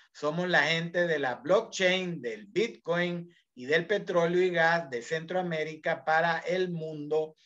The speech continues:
El teléfono celular es más quinientos seis, seis uno diez, ocho seis seis cinco y mi correo personal en Yahoo Mail,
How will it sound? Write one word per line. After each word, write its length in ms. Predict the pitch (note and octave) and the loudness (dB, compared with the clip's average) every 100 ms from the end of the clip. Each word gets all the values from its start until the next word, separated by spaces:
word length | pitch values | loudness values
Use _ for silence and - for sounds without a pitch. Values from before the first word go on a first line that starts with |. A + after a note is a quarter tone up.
| _ - | _ -4
El 180 | F#3 | -2
teléfono 600 | F#3 G3+ F#3 F3 F#3 F3+ F3 | 2 4 4 2 -4 -6 -4
celular 580 | F3 F3+ F3+ E3+ D#3+ D#3 | -2 0 2 4 4 4
es 300 | D#3+ E3 - _ - | 2 0 -8 _ -8
más 200 | E3 F#3 | -4 -4
quinientos 600 | F#3 E3+ E3 E3 F3+ F#3+ | -4 -4 -2 -4 -6 -6
seis, 400 | E3+ D#3+ D#3+ D#3+ | 0 2 2 -2
seis 260 | C3 A#2+ - | -10 -10 -10
uno 240 | D#3+ F3+ | -4 -2
diez, 440 | E3+ D#3 E3 E3 _ _ _ | -2 2 2 2 _ _ _
ocho 260 | G3 G#3+ A#3 | -2 0 2
seis 360 | G3+ F3+ F3+ | 4 4 4
seis 280 | F3 F#3 F#3 | 0 -2 -2
cinco 560 | F3+ E3 D#3+ E3 E3 E3 - - | -4 -4 -4 -2 -2 -2 -16 -10
y 140 | C#3+ | -6
mi 180 | F3 G3 | -4 0
correo 800 | G#3 F#3+ F3 E3+ F3 F3 F3 - - | 2 4 4 8 8 6 0 -8 0
personal 800 | F#3+ G3 G3 F#3+ E3+ E3 E3 E3 | 2 2 -4 -2 2 2 0 -4
en 240 | C#3 C3 | -12 -10
Yahoo 340 | B2+ A#2+ C#3+ F3 | -8 -6 -2 -2
Mail, 500 | F3+ D#3+ D3+ D3+ | 0 0 0 -4